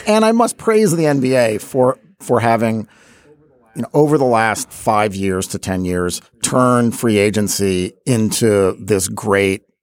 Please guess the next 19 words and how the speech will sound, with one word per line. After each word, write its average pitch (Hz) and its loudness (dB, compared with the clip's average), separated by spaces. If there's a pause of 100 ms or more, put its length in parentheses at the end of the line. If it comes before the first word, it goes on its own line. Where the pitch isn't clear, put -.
(100)
theater, 101 -4
this 98 -8
Mad 92 -4
Libs 90 -6
of 107 -12
sports. - -10 (120)
It 180 4
really 196 4
is 135 2
fun 135 0
and 120 2
entertaining 110 0
to 101 -4
watch, 104 0
and 107 -4
Twitter 127 0
certainly 113 -6
has 95 -8
helped 113 -4